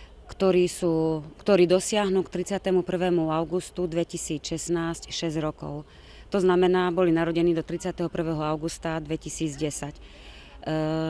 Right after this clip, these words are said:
sem sú zaradené tie deti, ktoré majú na doporučenie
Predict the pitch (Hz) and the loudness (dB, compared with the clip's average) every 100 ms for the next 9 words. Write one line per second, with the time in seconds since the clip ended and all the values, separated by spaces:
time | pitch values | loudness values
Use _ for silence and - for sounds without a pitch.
0 | 160 160 156 220 220 214 196 190 185 180 | -4 -4 -4 0 0 0 -2 0 2 4
1 | 180 156 - 185 180 190 - 185 - 175 | 2 2 0 2 2 2 0 -2 -2 -2
2 | 170 165 165 165 - - - - - 190 | 0 0 0 -2 -6 -18 -18 -16 -2 4
3 | 190 180 170 170 170 170 - - - 175 | 6 6 4 2 0 -2 -6 -12 0 2
4 | 165 160 165 190 190 185 185 180 | 2 2 0 0 0 0 2 2